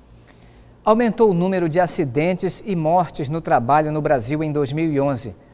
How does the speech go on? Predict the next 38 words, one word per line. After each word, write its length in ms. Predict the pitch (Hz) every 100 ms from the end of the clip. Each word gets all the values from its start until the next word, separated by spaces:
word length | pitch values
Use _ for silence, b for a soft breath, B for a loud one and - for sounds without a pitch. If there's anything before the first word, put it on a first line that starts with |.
| B
Os 140 | 139
dados 400 | 131 147 143 139
são 300 | - 147 143
do 100 | 135
Anuário 420 | 147 143 135 147
Estatístico 800 | 147 - 135 - 160 160 - -
da 140 | 131 120
Previdência 500 | 139 127 139 135 131
Social. 640 | 160 147 151 135 117 - B B
Foram 220 | - 185 160
mais 240 | 175 165
de 120 | 160
cento 380 | 147 - 202 190
e 40 |
trinta 280 | 180 180 170
e 80 | 156
um 160 | 165 160
acidentes 680 | 151 165 135 156 151 139 -
fatais 520 | 170 151 165 175 - B B
no 100 | 170
ano 160 | 170 175
passado 520 | 190 139 - 170 170
em 40 |
relação 460 | 160 170 143 160 160
a 40 |
dois 200 | 151 151
mil 140 | 160 160
e 20 |
dez. 340 | 139 139 - B B B
Morreram 440 | - 139 143 143 120
trabalhando 560 | 147 143 131 131 127
em 100 | 123
dois 160 | 123 143
mil 160 | 156 139
e 60 |
onze 260 | 156 151 156 B B -
duas 400 | 147 190 160 139
mil 320 | 147 180